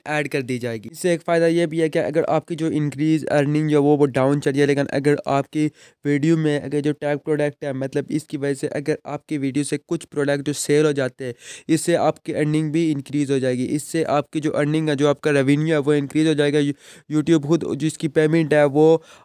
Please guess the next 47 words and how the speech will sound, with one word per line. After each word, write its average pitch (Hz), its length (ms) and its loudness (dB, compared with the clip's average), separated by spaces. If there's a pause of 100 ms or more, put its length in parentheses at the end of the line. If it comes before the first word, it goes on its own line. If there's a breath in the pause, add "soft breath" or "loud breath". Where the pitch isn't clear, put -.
(160)
आपके 170 360 2 (360 loud breath)
वीडियो 147 300 4
में 156 160 0
की 160 240 0
जो 151 240 0
AdSense 147 480 0
के 165 100 2
अकाउंट 151 360 2
है, 160 60 2
उसमें 156 500 0
YouTube 143 380 0
खुद 147 160 0
ही 180 180 2 (280 soft breath)
ऐड 139 180 -2
कर 143 140 -2
देगा। 135 280 -2
तो 131 160 -2
मुझे 156 280 0
यार 165 220 4
ये 160 140 2
फीचर 160 300 0
बहुत 135 280 0
ही 160 40 -2
अच्छा 156 160 0
लगा 143 200 0
है, 143 80 2
जिससे 147 380 -2
आपकी 143 380 -2
जो 143 80 -2
अर्निंग 143 440 -2
है, 147 60 2
वो 139 140 -2
काफ़ी 135 340 -2
हद 139 140 -2
तक 143 120 -4
इंक्रीज 139 380 -2
हो 143 80 2
जाएगी, 131 340 -2
आपको 127 360 -4
अर्निंग 135 460 -4
भी 151 200 0 (380 soft breath)
मिल 139 100 -4
सकती 131 280 -2
है। 135 40 -2
लेकिन 143 220 0
अगर 139 280 0
आप 147 340 0